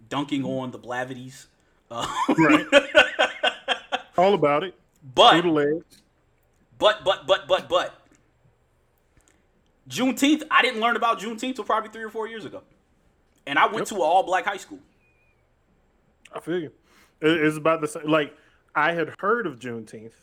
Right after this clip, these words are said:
Speaker 2: but I didn't know what Juneteenth actually meant until a few years ago.
Speaker 1: Yeah.
Speaker 2: Like, when I lived in Birmingham, there actually were, were, like, a couple Juneteenth festivals. I don't know if they still happen, but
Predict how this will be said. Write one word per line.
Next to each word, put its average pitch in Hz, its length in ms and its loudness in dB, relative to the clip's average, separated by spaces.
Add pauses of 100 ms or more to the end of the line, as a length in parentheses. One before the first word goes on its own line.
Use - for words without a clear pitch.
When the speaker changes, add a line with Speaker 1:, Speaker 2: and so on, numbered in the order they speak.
(560)
Speaker 2:
but 143 120 0
I 147 100 2
didn't 156 320 -2
know 143 140 0
what 131 280 -2
Juneteenth 131 640 -12
actually 143 500 -4
meant 135 460 -2
until 123 300 -10
a 113 40 -8
few 113 240 -10
years 101 260 -12
ago. - 280 -20
Speaker 1:
Yeah. 165 140 0
Speaker 2:
Like, 135 200 2
when 147 200 2
I 165 60 4 (120)
lived 175 120 -2
in 139 120 -4
Birmingham, 123 640 -2 (300)
there 156 200 4
actually 170 360 2
were, 147 340 0
were, 147 320 0
like, 139 220 -2
a 131 40 -8
couple 147 280 -2
Juneteenth 143 600 -6
festivals. 147 460 -4
I 120 100 -2
don't 156 140 2
know 147 140 0
if 127 80 -10
they 131 100 -4
still 123 280 -8
happen, 139 440 -10 (500)
but 135 320 -2